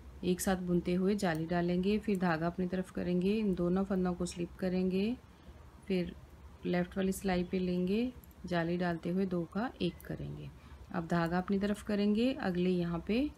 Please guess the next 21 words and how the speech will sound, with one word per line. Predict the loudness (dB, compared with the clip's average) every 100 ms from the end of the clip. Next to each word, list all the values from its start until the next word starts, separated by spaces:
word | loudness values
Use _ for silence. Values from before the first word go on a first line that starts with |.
| -14 -20 -20 -20 -4
तीन | 2 4 4
फंदे | 0 0 0
यहाँ | 2 0 0
पर | 0 0
भी | 2 4 4 0 -8 -20 -20 -20 -20 -20 -20 -18 -16 -14 -10
ये | -8
देखिए | -6 -4 -2 0
उल्टे | 2 0 2 4
हैं | 4 4 2
और | 0 -2 0
आगे | -2 0 0
last | 0 -2 -2 -2
में | -4
जो | -2
हमारा | -4 -2 -2 -4 -6 -12 -16 -14 -8
एक | -8 -6 -4
ए | -2
stitch | -4 -4 -6 -2 0
है, | 0 -2 -8 -18 -20 -20 -18 -16 -16 -16 -16 -16 -16 -18 -18 -12
ये | -10
देखिए | -10 -14 -16 -16 -16